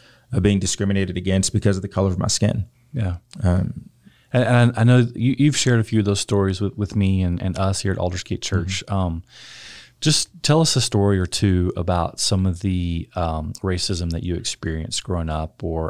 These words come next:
Speaker 2: I, I, 'cause I, I think especially for, for people like myself who are white, we, we sometimes think these things really don't exist, and, or if we think they did exist,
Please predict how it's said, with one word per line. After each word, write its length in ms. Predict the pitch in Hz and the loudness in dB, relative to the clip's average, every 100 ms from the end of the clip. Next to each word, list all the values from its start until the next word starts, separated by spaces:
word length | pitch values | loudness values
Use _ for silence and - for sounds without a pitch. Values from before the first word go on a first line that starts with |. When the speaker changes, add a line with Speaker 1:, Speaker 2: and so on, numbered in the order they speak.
| - | -4
Speaker 2:
I, 60 | - | -4
I, 60 | |
'cause 180 | 135 143 | -2 0
I, 120 | 180 - | 0 0
I 60 | 147 | 0
think 340 | 202 185 - - | 2 0 -2 -4
especially 460 | - 143 - 127 | -2 0 0 0
for, 260 | 107 - 101 | -2 -4 -4
for 160 | - | -6
people 260 | 101 110 95 | -4 -4 -2
like 140 | 95 | -2
myself 400 | 92 92 92 92 | -2 -2 -2 -2
who 80 | - | -2
are 100 | 85 | -4
white, 300 | 85 85 - | -2 -2 -4
we, 180 | 98 98 - | -6 -4 -4
we 80 | |
sometimes 400 | 101 131 120 95 | -2 0 0 0
think 240 | - 90 - | 0 -4 -6
these 160 | 87 | -10
things 240 | - 82 73 | -6 -6 -4
really 240 | 85 78 | -2 -2
don't 240 | 76 76 73 | -4 -8 -8
exist, 520 | 73 - - - - - | -10 -10 -8 -10 -12 -8
and, 300 | 87 78 78 - - - | -4 -4 -8 -14 -20 -2
or 200 | 123 123 | 4 4
if 100 | 113 | 4
we 80 | 110 | 2
think 220 | 120 110 | 2 2
they 100 | 101 | 0
did 220 | 92 113 | 2 2
exist, 500 | 104 92 92 85 - | 2 0 -2 -2 -4